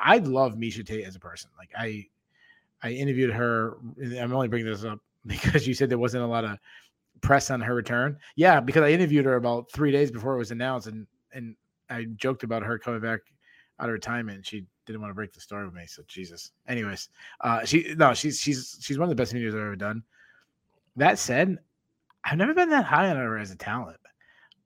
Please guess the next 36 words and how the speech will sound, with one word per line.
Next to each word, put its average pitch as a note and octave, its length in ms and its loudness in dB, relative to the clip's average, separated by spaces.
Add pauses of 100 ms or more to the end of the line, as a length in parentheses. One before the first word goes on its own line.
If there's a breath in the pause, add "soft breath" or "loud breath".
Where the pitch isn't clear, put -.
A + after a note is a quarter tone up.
Now, B2+ 260 -2
she E3 320 -2
looked D#3 380 4
amazing A2 800 -6
against F#2+ 320 -12
Mara F#2+ 320 -6
Reneau. F2+ 180 -10
She - 140 -10
looked F#2 100 -12
fast, B2+ 580 0
good C3+ 200 -2
output. A#2 480 -4
She - 140 -8
was F#2+ 100 -14
throwing A#2 280 -4
combinations. G#2+ 800 -8 (680)
But G#2+ 100 -4
against C#3+ 380 0
Ketlin C#3 340 0
Vieira, G#2+ 480 0 (560)
like, G#2+ 280 -8 (420)
she - 580 -4
looked G#2+ 240 -6
much A2+ 320 -4
different. F#2+ 440 -12
She - 220 -8
looked, - 400 -10 (720)
uh, G#2 200 -4
not B2 180 2
Vera, G#2+ 300 -2
uh, G#2 140 -2
not G#2+ 240 -4
Ketlin F#2+ 260 -10
Vieira. F#2 280 -6
I'm G2+ 120 -10
sorry. F2+ 340 -6